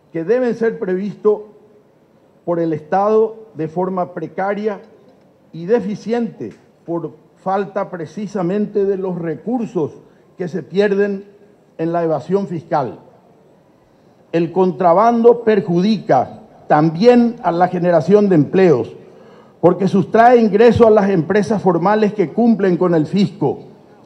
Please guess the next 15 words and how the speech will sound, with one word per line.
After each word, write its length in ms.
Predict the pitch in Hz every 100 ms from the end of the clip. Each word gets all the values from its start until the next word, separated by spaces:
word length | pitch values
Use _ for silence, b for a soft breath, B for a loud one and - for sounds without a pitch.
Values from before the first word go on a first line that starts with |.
| b b b b b -
con 360 | 175 185 180 180
las 260 | 156 139
leyes 360 | 139 214 202 208
laborales 800 | 202 196 170 208 214 226 - - - - 165
y 80 |
la 140 | 175 185
seguridad 680 | 190 180 170 156 170 -
social. 640 | - 190 - 170 185 110 - - - _ _ _ _ _ b b -
El 140 | 170
contrabando 1000 | 190 208 208 190 214 254 247 254 262 - -
es, 160 | 208
como 240 | - 208 208
se 160 | 202
dice 300 | 180 208 214
vulgarmente, 1300 | 202 180 160 196 208 180 220 214 - 220 220 -